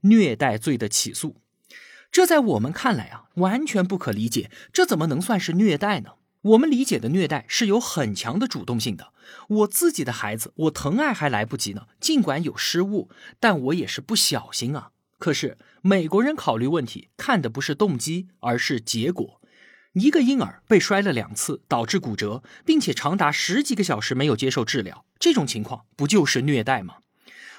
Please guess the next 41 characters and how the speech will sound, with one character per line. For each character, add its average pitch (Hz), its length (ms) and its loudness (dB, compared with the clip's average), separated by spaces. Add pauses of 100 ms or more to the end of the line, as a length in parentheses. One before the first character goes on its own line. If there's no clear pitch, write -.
我 196 140 8
们 220 100 6
当 285 240 2
然 104 220 -4
同 175 240 0
情 147 160 0
这 151 120 0
位 113 100 2
父 185 200 -4
亲， - 180 -10 (260)
不 339 100 4
仅 202 140 0
孩 123 260 -2
子 196 120 -2
被 160 120 -2
带 202 180 2
走 - 180 -8
了， - 200 -20
自 214 160 0
己 143 140 -2
还 127 220 -4
可 143 180 -4
能 110 160 -4
面 220 260 2
临 117 160 -2
一 151 60 -8
场 - 220 -12
官 135 240 -2
司。 - 200 -4 (440)
而 277 160 4
美 214 260 2
国 156 180 2
法 113 280 -2
律 139 180 0
逻 113 180 -2
辑 147 140 -4
的 110 80 -6
关 160 220 0
注 143 160 -4
焦 180 260 -2
点 - 220 -8